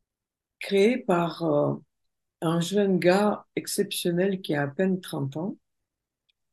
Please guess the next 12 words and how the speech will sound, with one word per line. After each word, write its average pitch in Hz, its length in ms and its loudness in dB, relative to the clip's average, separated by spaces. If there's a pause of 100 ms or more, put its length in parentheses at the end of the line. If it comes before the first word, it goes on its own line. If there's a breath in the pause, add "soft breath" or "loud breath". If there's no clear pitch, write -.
(240)
qui 185 100 -8
s'appelle 214 600 2
Ulysse 185 420 -2
Lebain. 156 400 0 (960)
Il 165 80 -4
est 160 100 -4
très 220 200 0
connu 196 300 4
sur 170 240 0
les 156 100 4
réseaux. 165 540 0 (760)
Euh, 147 880 2